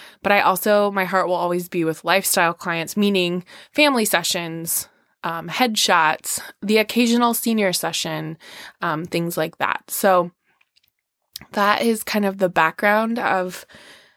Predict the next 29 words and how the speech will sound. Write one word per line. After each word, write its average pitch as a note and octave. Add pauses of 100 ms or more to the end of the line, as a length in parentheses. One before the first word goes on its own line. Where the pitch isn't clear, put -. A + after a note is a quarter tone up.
(340)
you G#3+
know, F#3+
how G3+
long F#3+
I've G3
done E3+
this. F#3
And A#3 (200)
through C4+
that D4
time, G3+ (500)
I G#3
have G#3+ (380)
really A#3
grown F#3+
as F3+
a F3
person F#3
and F3+
a F3
photographer. G#3 (500)
I, F#3+
my G#3
confidence F#3
has F3+
shot -
through G3
the F3+
roof. E3